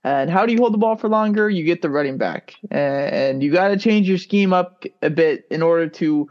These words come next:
you know, not be go, go, go all the time and not taking shots downfield all the time. You have to be able to run the ball. And I know they ran it well for the most of the season. They just didn't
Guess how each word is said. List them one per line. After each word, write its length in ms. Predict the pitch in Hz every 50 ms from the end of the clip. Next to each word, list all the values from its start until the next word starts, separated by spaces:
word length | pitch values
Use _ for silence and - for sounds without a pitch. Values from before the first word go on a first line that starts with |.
| - - - - _ _ _ _ _ _ _ -
you 140 | - 156 156
know, 180 | 151 143 143 143
not 260 | 147 165 175 185 185
be 120 | 202 196 165
go, 200 | 147 175 170 175
go, 220 | 170 156 170 160 156
go 140 | 151 165
all 180 | 160 156 151 147
the 80 | 147 139
time 380 | - 170 143 139 135 131 127
and 100 | 135 143
not 240 | 147 165 170 175 175
taking 300 | 202 185 170 170 170 165
shots 320 | 160 - 160 156 151 -
downfield 480 | - 160 151 151 147 - 165 156 151 147
all 200 | 143 139 135 127
the 80 | 131 -
time. 280 | - 147 143 143 110
You 100 | 131 147
have 300 | 151 160 165 160 165 170 -
to 80 | -
be 160 | 180 160 165
able 220 | 165 160 156 160 151
to 140 | - - 160
run 300 | 143 147 143 147 160 165
the 80 | 170
ball. 520 | 156 - 160 156 156 156 151 147 143 - - - - _ _ - -
And 100 | 135 147
I 40 | 151
know 100 | 165 214
they 140 | 220 247 233
ran 200 | 233 240 233 226
it 80 | 220 196
well 220 | 226 247 247 233
for 140 | 240 208 185
the 260 | 180 185 180 170 160 _ _ _ -
most 360 | - 143 151 196 240 - -
of 60 | 254
the 80 | 226 208
season. 380 | 208 247 247 254 247 254 233 208
They 120 | 190 180
just 220 | 175 185 185 185
didn't 320 | - 220 214 220 175 -